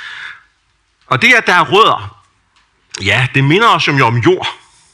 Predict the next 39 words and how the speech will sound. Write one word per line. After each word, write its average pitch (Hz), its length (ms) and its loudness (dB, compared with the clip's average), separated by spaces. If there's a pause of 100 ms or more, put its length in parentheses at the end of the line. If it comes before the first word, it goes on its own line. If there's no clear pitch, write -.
(240)
I 113 60 -10
går 147 180 -2
var 113 100 0
jeg 120 120 2
i - 20 -4
gang 117 220 -2
med 113 80 0
at 95 180 0
sådan, 98 160 -6
og 78 160 -6 (200)
der, 104 160 0
der 113 100 -2
var 120 120 0
noget 98 160 -6
ukrudt, 113 400 -8
der 87 120 -4
i, 87 80 -2
for, 101 160 -8
i 95 80 -8
sørken 107 340 -2
havde 92 100 -4
formastet 90 440 -4
sig 90 120 -6
op 98 80 -4
af 110 140 -8
vores 78 560 -10 (500)
havemuld 107 520 -4
derhjemme, 90 340 -4
så 90 80 -10
det 104 100 -6
skulle 110 180 -6
jo 80 60 -4
væk. 76 360 -8 (1500)
Så 123 100 -10
fik 151 100 -8
man 131 80 -2
jorden 90 400 -4
af 73 100 -4
neglene. 92 420 -2